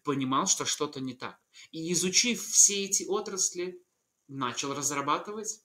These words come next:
решение этих проблем. И, дамы и господа, сейчас мы настолько мощны, как народ, что мы можем, внимание, мы можем создать новый вид транспорта для всей планеты.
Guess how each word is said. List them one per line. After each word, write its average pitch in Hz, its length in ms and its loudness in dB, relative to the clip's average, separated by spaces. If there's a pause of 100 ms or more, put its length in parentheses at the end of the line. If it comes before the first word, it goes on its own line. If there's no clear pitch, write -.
решение 160 720 2
этих - 220 -10
проблем. 107 500 -10 (500)
И, 127 120 -8
дамы 123 240 0
и 120 40 -4
господа, 117 600 -2
сейчас 180 600 6
мы 143 120 -2
настолько 151 760 2
мощны, 170 680 -4
как - 240 -6
народ, 151 600 0 (340)
что - 280 2
мы 151 140 2
можем, 151 580 0 (320)
внимание, 120 580 -2 (320)
мы 131 180 -2
можем 180 500 0
создать 143 760 2
новый 160 640 2
вид 147 340 -4
транспорта 113 680 -2 (100)
для 147 200 0
всей 175 380 6
планеты. 143 640 -10